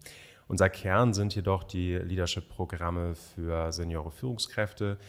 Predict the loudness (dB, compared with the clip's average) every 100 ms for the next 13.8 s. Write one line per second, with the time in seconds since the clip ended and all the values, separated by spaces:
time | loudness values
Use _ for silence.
0 | -20 -20 -6 -4 0 2 2 2 -2 -8
1 | -6 -4 -2 0 4 2 2 -2 0 -4
2 | -4 -4 -6 -10 -6 -6 -6 -2 0 0
3 | -4 0 2 2 -2 -6 -6 -6 -4 -4
4 | -6 -2 -2 -2 -4 -6 0 2 2 0
5 | 0 0 0 -2 -8 -6 -4 -6 -8 -12
6 | -2 2 4 2 -4 -6 -8 -8 -4 -2
7 | 0 0 2 4 4 0 0 -2 -2 2
8 | 2 2 -4 -18 -20 -20 -20 _ -2 0
9 | 0 -2 -2 0 -2 -4 0 0 4 4
10 | 4 4 2 2 0 0 0 -2 -4 2
11 | 4 6 4 0 -4 -4 -4 -4 -4 -2
12 | -2 -2 -4 -4 -4 -4 -4 -6 -6 -8
13 | -8 -12 -10 -10 -10 -6 -6